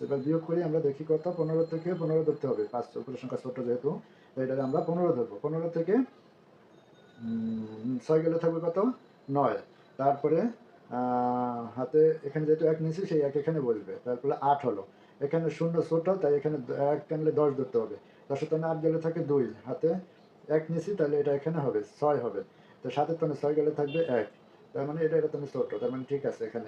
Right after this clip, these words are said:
এই পর্যন্ত। এখন আমরা কি করব, এই যে এখানে যা দেখলাম সেগুলোর ডেসক্রিপশন, মানে বিবরণটা লিখে তারপরে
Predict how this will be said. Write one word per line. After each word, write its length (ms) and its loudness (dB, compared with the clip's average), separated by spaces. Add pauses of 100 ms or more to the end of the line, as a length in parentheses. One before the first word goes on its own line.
(100)
এই 60 -4 (160)
পর্যন্ত। 260 -8 (440)
এখন 280 2 (100)
আমরা 160 2 (240)
কি 140 -6
করব, 160 2 (1160)
এই 200 0
যে 120 0
এখানে 200 -2 (100)
যা 100 2 (320)
দেখলাম 300 -2 (100)
সেগুলোর 380 -4
ডেসক্রিপশন, 520 -10
মানে 180 -8
বিবরণটা 440 -2
লিখে 160 -6 (100)
তারপরে 260 -4